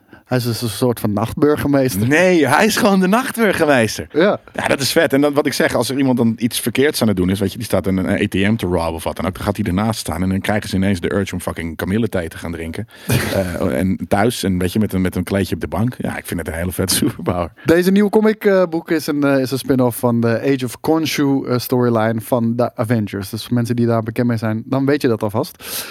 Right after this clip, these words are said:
Speaker 1: Ehm, Sony dropte
Speaker 2: La-
Speaker 1: de eerste, ja?
Speaker 2: Nou,
Speaker 1: Je wil
Speaker 2: la-,
Speaker 1: nog
Speaker 2: laat
Speaker 1: heel
Speaker 2: even in de,
Speaker 1: even
Speaker 2: in de
Speaker 1: vermoeden?
Speaker 2: comics weten, eh, in de
Speaker 1: In de
Speaker 2: comics.
Speaker 1: comics.
Speaker 2: In de
Speaker 1: Laat in de
Speaker 2: comments,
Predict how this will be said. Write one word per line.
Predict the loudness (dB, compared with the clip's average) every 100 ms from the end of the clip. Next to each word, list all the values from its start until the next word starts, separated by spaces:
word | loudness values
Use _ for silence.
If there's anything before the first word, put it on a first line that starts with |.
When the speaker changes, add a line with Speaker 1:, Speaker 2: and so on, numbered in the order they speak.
| -14 0
Speaker 1:
Ehm, | 2 4 4 0 -2
Sony | 2 4 4 2
dropte | 0 0 2 2
Speaker 2:
La- | 2
Speaker 1:
de | 2
eerste, | 0 -2 -4
ja? | 0
Speaker 2:
Nou, | 0 0
Speaker 1:
Je | -2
wil | 0 2
Speaker 2:
la-, |
Speaker 1:
nog | 4
Speaker 2:
laat | 4
Speaker 1:
heel | 4
Speaker 2:
even | 4 4
in |
de, | 4
Speaker 1:
even | 2
Speaker 2:
in | 2
de |
Speaker 1:
vermoeden? | 4
Speaker 2:
comics | 4 2 2
weten, | 2 2 2 2 2
eh, | 0
in | 0
de |
Speaker 1:
In | -2
de | -8 -4
Speaker 2:
comics. | -2 0
Speaker 1:
comics. | 2 0 2
Speaker 2:
In | 2
de |
Speaker 1:
Laat | 2 4
in |
de | 4
Speaker 2:
comments, | 4 4